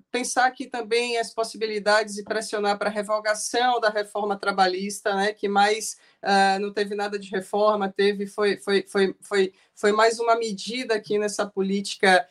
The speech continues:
de morte que tem sido, ah, recorrentemente praticada. Então, é, esse é o papel do fórum, né?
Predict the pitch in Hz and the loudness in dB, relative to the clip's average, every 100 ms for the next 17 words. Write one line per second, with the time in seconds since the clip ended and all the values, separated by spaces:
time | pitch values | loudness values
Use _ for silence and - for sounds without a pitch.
0 | _ - 202 208 202 233 226 - 202 202 | _ -6 0 4 6 6 6 -2 -6 -2
1 | 196 196 - 202 196 196 190 180 165 170 | 2 2 2 2 6 8 8 8 6 6
2 | 175 170 170 165 165 185 208 208 202 196 | 8 10 8 6 2 0 -2 -2 -4 -4
3 | 190 185 190 - 185 190 - 185 190 190 | -4 -4 -6 -8 -8 -8 -4 2 2 2
4 | 202 - _ - 226 208 240 254 262 - | -4 -10 _ -8 -6 2 4 6 4 0
5 | - 220 220 - 262 330 311 269 220 208 | -4 0 0 2 0 2 0 -2 -4 -4
6 | 214 196 190 208 214 226 233 240 _ _ | -6 -6 -6 0 4 4 4 -4 _ _
7 | - 202 214 233 | -4 0 2 0